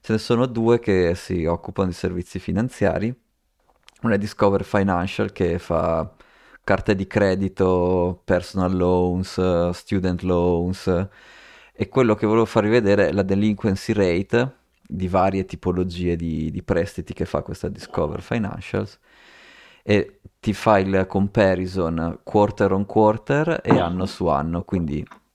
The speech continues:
dicembre duemilaventitré contro duicem-, dicembre duemilaventidue e anno su anno, oppure quarter su quarter, che è, eh, dicembre duemilaventitré contro settembre duemilaventitré.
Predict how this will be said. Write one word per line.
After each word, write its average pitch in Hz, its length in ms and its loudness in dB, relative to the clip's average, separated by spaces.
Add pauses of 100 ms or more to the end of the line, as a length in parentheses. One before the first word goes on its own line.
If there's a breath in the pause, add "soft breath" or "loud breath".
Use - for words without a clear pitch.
dicembre 101 640 0
duemilaventitré 95 1000 0
contro 85 540 -2
duicem-, 87 600 -2
dicembre 85 840 -4
duemilaventidue 87 1200 -2 (400 soft breath)
e - 100 -14
anno - 180 -8
su - 180 -8
anno, 101 320 -4 (360 soft breath)
oppure 107 360 0
quarter 101 360 0
su 143 140 -6
quarter, 95 520 0
che 85 420 0
è, - 80 -10 (120)
eh, 80 80 -6
dicembre 95 520 0
duemilaventitré 92 880 0
contro 90 880 0
settembre 87 760 -2
duemilaventitré. 80 880 -6